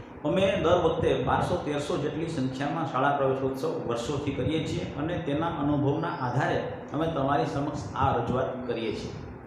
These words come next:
શક્ય છે કે અમારાથી કોઈ ખામી રહી ગઈ હોય, કોઈ ક્ષતિ હોય, તો તમારી સલાહ અથવા સૂચન અમને આવકાર્ય રહેશે, જેથી કરીને હવે પછીના કાર્યક્રમમાં અમે વધુ સારું ધ્યાન રાખી શકીએ.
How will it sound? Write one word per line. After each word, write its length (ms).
શક્ય 260
છે 140
કે 80
અમારાથી 480
કોઈ 320
ખામી 200
રહી 180
ગઈ 180
હોય, 120
કોઈ 180
ક્ષતિ 420
હોય, 220
તો 360
તમારી 300
સલાહ 580
અથવા 180
સૂચન 340
અમને 240
આવકાર્ય 520
રહેશે, 240
જેથી 260
કરીને 480
હવે 140
પછીના 400
કાર્યક્રમમાં 760
અમે 220
વધુ 200
સારું 340
ધ્યાન 280
રાખી 220
શકીએ. 320